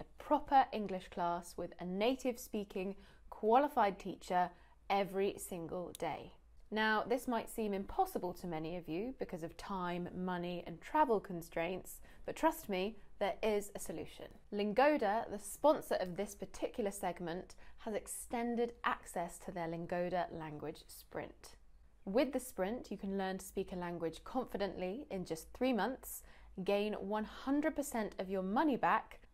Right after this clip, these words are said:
and gain free access to the Cambridge Online Language Test. You just need to take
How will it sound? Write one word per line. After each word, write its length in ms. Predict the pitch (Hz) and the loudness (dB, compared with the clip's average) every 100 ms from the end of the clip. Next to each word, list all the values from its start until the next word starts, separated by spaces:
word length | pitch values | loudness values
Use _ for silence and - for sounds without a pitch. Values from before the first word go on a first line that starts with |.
| - - 277 | -20 -4 0
and 360 | 294 302 294 302 | 4 4 2 0
gain 240 | 220 214 | 0 -2
free 400 | 202 - 285 294 196 | -6 -2 2 2 0
access 500 | - - 220 208 - | -4 -4 -4 -2 -6
to 100 | 196 | -8
the 100 | 202 | -8
Cambridge 680 | - - 240 233 240 233 - | -8 -4 -2 2 0 0 -6
Online 440 | 190 190 185 180 - | -6 -4 -4 -6 -6
Language 520 | 180 180 175 151 147 - | -8 -6 -6 -10 -12 -14
Test. 500 | - - - - - - _ - - | -14 -14 -18 -20 -20 -20 _ -20 -6
You 140 | 208 214 | 0 2
just 300 | 220 302 311 | 6 6 6
need 140 | 277 | 2
to 60 | 269 | 0
take 300 | 233 226 | 0 -2